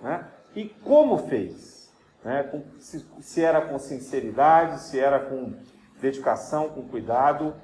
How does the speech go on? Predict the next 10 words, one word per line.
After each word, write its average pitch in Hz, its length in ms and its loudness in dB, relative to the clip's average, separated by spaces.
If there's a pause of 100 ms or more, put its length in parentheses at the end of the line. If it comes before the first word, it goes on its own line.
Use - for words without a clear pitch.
(280)
despretensiosamente, 135 1400 -4
desinteressadamente. 127 1160 -6
Então, 156 200 0 (260)
é 156 120 2
isso 214 380 2
que 226 100 -10
vai 190 160 4
fazer 175 260 -2
a - 20 -2
diferença, 156 560 -10